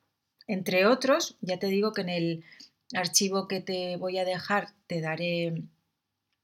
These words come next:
más opciones, pero estos serían así a bote pronto algunas de las prendas básicas de fondo de armario.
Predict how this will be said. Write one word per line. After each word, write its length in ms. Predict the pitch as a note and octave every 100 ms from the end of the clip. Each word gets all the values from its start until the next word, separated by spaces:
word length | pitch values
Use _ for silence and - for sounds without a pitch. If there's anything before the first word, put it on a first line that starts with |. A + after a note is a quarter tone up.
| -
más 240 | A#3 A#3
opciones, 580 | G#3+ G3+ - A#3+ D4+ E4+ - - -
pero 160 | F#3 G3
estos 220 | G3+ G#3
serían 280 | G3+ G#3 G3+
así 220 | G3+ A3
a 60 |
bote 200 | F#3 F#3
pronto 500 | G3 G#3 G#3+ C4 D#4 - _ _ _ _ _ _ _ _ -
algunas 460 | F3+ F3 F#3 A3
de 80 | G#3+
las 200 | G3 F#3+
prendas 400 | - G#3 G#3+ A3+
básicas 460 | G3+ G3+ A#3 B3+ -
de 80 | E3+
fondo 300 | F3+ F3 E3+
de 80 |
armario. 440 | E3 E3 D#3+ D#3+